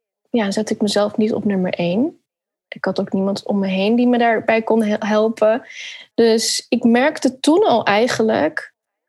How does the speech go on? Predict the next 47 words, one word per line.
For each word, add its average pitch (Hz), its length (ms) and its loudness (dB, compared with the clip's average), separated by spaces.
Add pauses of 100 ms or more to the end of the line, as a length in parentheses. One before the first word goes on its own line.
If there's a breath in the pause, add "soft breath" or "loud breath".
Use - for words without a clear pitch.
(420)
dit, 165 220 -4
dit, - 300 -4
dit, - 320 -4
dit, 180 220 -2
dit 185 160 0
klopt 170 300 0
gewoon 175 200 0
niet. 175 160 0
Er - 120 -4
klopt 294 300 0
hier 220 160 2
gewoon 185 300 0
niet 180 180 -4
iets - 280 -2
aan. 175 220 2
Waarom 208 280 2
praat 220 300 0
niemand 208 280 0
over 196 320 -2
zijn 190 180 -2
emoties 196 600 -2
en 202 160 -4
gevoelens? 240 480 0
En 220 140 0
wanneer 208 340 0
ik 196 100 -6
het 202 120 0
wel 220 300 4
doe, 233 140 2
dan 208 280 0 (540 loud breath)
wordt 214 160 2
het 214 60 -2
eigenlijk 214 420 2
alleen 202 240 2
maar 196 140 -2
erger. 254 680 0 (380)
Dus - 540 -2 (360)
ja, 220 180 0
dat 214 280 -2
taboe 226 440 2
was - 240 -2
in 220 220 0
mijn 202 480 -2
jeugd 220 640 0
al 233 380 0
zwaar, 220 640 -2
zwaar 208 540 -2